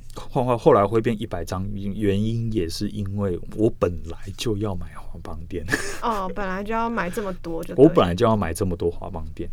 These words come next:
Speaker 1: 现股，我要留仓。可是它涨，它涨上去的时候，让我，哦，已经获利十几万了，我可以丢了。
Speaker 2: 哦。
Speaker 1: <laughs> 然后就变成当冲了，然后就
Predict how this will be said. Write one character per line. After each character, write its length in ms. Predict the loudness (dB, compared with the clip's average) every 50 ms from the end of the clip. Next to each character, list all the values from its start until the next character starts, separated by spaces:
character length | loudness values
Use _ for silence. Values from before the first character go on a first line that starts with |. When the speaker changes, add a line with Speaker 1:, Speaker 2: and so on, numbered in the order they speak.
| -6
Speaker 1:
现 280 | -2 0 2 2 2 0
股， 200 | -2 -4 -4 -4 -4 -4
我 240 | -2 0 2 4
要 100 | 4 4
留 180 | 4 2 0 -2
仓。 220 | -4 -6 -8 -6 -4 0
可 100 | 0 0
是 160 | 0 -2 -6
它 320 | -4 -2 0 0 0 0 -2 -6 -6
涨， 240 | -4 -2 -2 -2 -4 -6 -8 -8 -8 -8 -8 -8 -8 -8
它 160 | -6 -4 -4 -2
涨 220 | -2 -2 -2 0
上 160 | 0 0 0
去 120 | 0 0 0
的 80 | 0
时 80 | 0 0
候， 60 | 0
让 180 | 0 0 0 0 0
我， 80 | 0 2
哦， 120 | 2 0 -2 -6 -10 -10 -10 -10 -8 -4
已 100 | -2 0
经 120 | 2 2 2
获 160 | 4 4 6
利 100 | 4 4
十 140 | 2 0 0
几 140 | 0 0
万 160 | 0 0 0 0
了， 100 | -2 -4
我 140 | -6 -4
可 80 | -2 -2
以 60 | -2
丢 160 | -2 -2 -4 -4 0
了。 100 | 0 -2 0 2 2 2 2 2
Speaker 2:
哦。 300 | 2 -2 -2 -2 -4 -6 -6 -6
Speaker 1:
<laughs> 160 | -8 -8 -4 -2
然 20 |
后 80 | 0 2
就 120 | 2 4
变 140 | 4 4 2
成 80 | 2
当 200 | 0 0 -2 -2
冲 180 | -2 -2 -4 -4
了， 100 | -4 -4 -6 -8 -6
然 140 | -4 -2 0
后 80 | 0
就 240 | 2 2 2 2 2